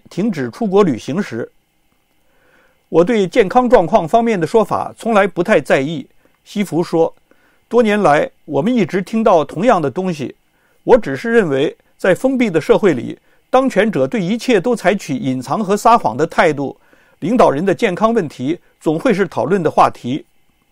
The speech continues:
自普京去年二月对乌克兰发动全面入侵以来，许多关于他的说法纷纷出现。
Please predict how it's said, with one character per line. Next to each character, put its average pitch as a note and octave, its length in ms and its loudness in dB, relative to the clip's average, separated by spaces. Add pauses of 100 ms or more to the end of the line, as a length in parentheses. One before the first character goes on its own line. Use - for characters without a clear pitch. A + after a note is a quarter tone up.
(560)
自 B3+ 160 2
普 D3+ 240 -2
京 A#3+ 260 -2
去 B3 160 -2
年 G3+ 180 0
二 G#3+ 200 6
月 F#3+ 200 2
对 G3+ 200 0
乌 A#3+ 180 0
克 G#3+ 100 -2
兰 F#3 240 2
发 A#3 200 4
动 G#3 200 0
全 G3 200 0
面 A#3 160 0
入 G#3+ 180 -2
侵 A3+ 220 -2
以 D#3 80 0
来， A#2 280 -2 (360)
许 D#3+ 180 -4
多 A3+ 160 6
关 B3+ 240 4
于 A3+ 100 0
他 B3+ 160 2
的 A3+ 120 4
说 A3 200 0
法 G#2 280 -2
纷 A3+ 160 -2
纷 A3 180 0
出 A3 160 -4
现。 G3 260 -4